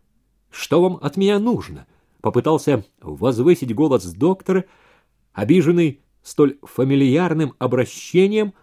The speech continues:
но злобно прищурившиеся глазки его собеседника тотчас лишили бедного Семена Ароновича появившейся было внутренней твердости. «Спокойно, профессор.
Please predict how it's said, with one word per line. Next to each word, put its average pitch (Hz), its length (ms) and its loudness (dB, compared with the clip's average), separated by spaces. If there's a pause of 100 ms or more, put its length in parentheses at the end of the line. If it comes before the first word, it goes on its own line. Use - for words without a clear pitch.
(360)
но 92 260 -4
злобно 185 400 2
прищурившиеся 160 920 -2
глазки 139 500 -4
его 139 180 0
собеседника 165 720 -2
тотчас - 560 -2
лишили 139 580 0
бедного 151 480 -2
Семена 147 500 -2
Ароновича 185 580 0
появившейся 147 760 -2
было 185 400 2
внутренней 170 680 -2
твердости. - 880 -4 (560)
«Спокойно, 107 1300 -4
профессор. - 720 -4